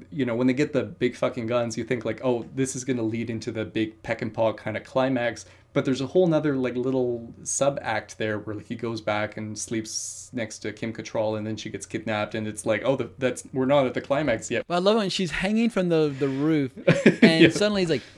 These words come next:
Speaker 2: "Don't, like, don't step into the circle below." It's like, "What bullshit are y'all making up?"
Speaker 1: <laughs>
Speaker 2: Like,
Speaker 1: It's
Speaker 2: how
Speaker 1: some
Speaker 2: does that have anything to do with rescuing
Speaker 1: Yeah.
Speaker 2: her? But somehow if you break the, the light, the monster's gonna ju-, I mean, the monster's just sitting there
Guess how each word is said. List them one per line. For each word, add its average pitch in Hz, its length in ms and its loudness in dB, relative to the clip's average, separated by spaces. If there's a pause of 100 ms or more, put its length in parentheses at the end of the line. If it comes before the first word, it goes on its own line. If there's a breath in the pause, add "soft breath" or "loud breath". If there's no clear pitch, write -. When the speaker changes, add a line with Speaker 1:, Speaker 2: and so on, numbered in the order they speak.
Speaker 2:
"Don't, 175 340 0
like, 131 180 -2
don't 190 220 2
step 196 220 2
into 170 140 0
the 139 120 -2
circle 185 420 0
below." 139 220 2
It's 156 140 -2
like, 151 160 -6
"What 269 200 2 (420)
bullshit 262 420 6
are 190 60 6
y'all 180 160 4
making 185 420 10
up?" - 160 12
Speaker 1:
<laughs> 233 160 10
Speaker 2:
Like, 247 220 10
Speaker 1:
It's - 240 8
Speaker 2:
how 214 80 10
Speaker 1:
some 311 160 6
Speaker 2:
does 247 80 4
that 226 120 4
have 214 200 4
anything 240 380 2
to 190 60 0
do 185 460 2 (180 loud breath)
with 160 180 -2
rescuing 180 480 2
Speaker 1:
Yeah. - 120 10
Speaker 2:
her? 151 300 0 (160 loud breath)
But 139 80 -8
somehow 196 220 0
if 147 100 -6
you 156 140 -4
break 147 420 -2
the, 147 100 -2
the 127 280 -6
light, 151 240 0
the 131 60 -8
monster's 139 380 -6
gonna 139 180 -8
ju-, 113 140 -12
I 165 40 -8
mean, 165 100 -2
the 165 60 0
monster's 202 360 0
just 156 180 -6
sitting 202 260 -2
there 151 160 -2